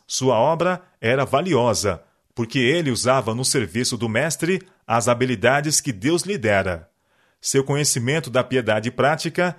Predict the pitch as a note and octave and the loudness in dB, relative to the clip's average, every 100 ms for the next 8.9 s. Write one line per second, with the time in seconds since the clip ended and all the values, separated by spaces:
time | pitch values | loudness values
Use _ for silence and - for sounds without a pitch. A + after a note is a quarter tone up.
0 | _ - G#2+ G3 - F#3 C#3 E3+ G#3 G#3 | _ -10 -4 -2 0 0 0 0 2 2
1 | G3+ D3 C#3 D#3 F3+ G#3 - - C3 C#3 | 2 0 0 0 0 -2 -2 2 2 2
2 | B2+ G#2+ - - _ - A#2+ F#2+ B2 C#3 | 0 -2 -2 -4 _ -4 -2 2 2 2
3 | D3+ D3+ D3 D3+ F3+ F#3+ D3 G2+ F#2 G#2+ | 0 2 0 -2 -2 0 2 2 2 -2
4 | F2 - _ _ _ _ _ _ _ A#2+ | -2 -8 _ _ _ _ _ _ _ -6
5 | - - D#3+ B2 C3 D3+ C3+ C#3 C#3 - | -2 -2 0 2 4 2 2 0 0 0
6 | C3 - D3+ E3 - C3+ B2 C#3 C3+ C3+ | 0 0 0 0 0 -2 0 0 0 0
7 | - C3+ C#3+ D3 C#3+ - C3 C#3 C3+ B2 | 0 0 0 -2 -2 -2 -2 -2 -2 -2
8 | E3+ - G3+ G3 - C#3+ G2+ F#2 | -2 0 0 0 -2 -4 -2 -2